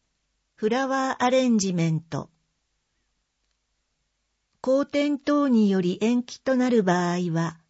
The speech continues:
七月二十五日土曜日を、両日の共通予備日としています。会場で楽しもう。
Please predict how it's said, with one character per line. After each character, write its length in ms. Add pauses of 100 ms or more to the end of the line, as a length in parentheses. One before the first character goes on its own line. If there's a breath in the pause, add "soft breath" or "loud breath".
(840)
七 280
月 320
二 180
十 320
五 160
日 380
土 120
曜 300
日 160
を、 240 (640)
両 300
日 320
の 160
共 280
通 320
予 140
備 180
日 160
と 140
し 140
て 180
い 140
ま 180
す。 300 (2500)
会 300
場 260
で 140
楽 320
し 160
も 420
う。 40